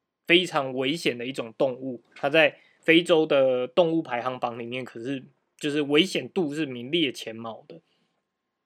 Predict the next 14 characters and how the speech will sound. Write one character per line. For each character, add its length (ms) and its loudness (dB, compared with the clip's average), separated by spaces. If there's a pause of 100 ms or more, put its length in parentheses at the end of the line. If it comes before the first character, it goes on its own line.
(120)
所 140 4
以 160 0 (400)
这 160 6 (100)
一 100 0
百 180 4
三 220 2
十 160 -6
只 460 -2 (180)
就 140 0
是 100 0
河 300 4
马， 220 -2 (340)
即 220 -8
便， 380 2